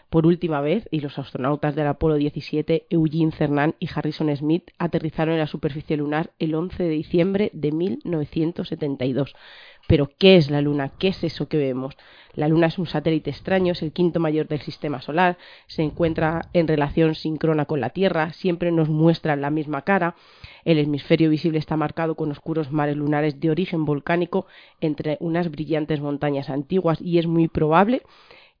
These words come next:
que la Luna, eh, le de-, le debamos mucho, y es que hay una teoría que cuenta que su presencia nos pudo proteger de grandes meteoritos y estabilizó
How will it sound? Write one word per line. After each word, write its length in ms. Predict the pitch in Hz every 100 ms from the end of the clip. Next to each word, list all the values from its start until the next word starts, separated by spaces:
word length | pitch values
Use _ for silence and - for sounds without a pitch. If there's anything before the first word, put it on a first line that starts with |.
| _
que 180 | 180 160
la 120 | 147
Luna, 380 | 147 180 214 - -
eh, 540 | 196 170 165 160 156
le 160 | 151 165
de-, 200 | 160 151
le 180 | 165 160
debamos 400 | 151 156 185 165
mucho, 340 | 156 233 -
y 140 | 175 160
es 120 | 147
que 260 | - 160 98
hay 160 | 151
una 140 | 160 156
teoría 500 | 156 147 190 190 - - - - -
que 100 | 160
cuenta 440 | - 180 185 165
que 100 | 165
su 160 | - 160
presencia 520 | 151 - 185 208 185
nos 120 | 160
pudo 260 | - 170 165
proteger 420 | 160 160 - 156
de 120 | 156
grandes 320 | 147 175 175
meteoritos 560 | 170 160 160 160 180 -
y 120 | 180
estabilizó 760 | 170 - 156 147 147 175 185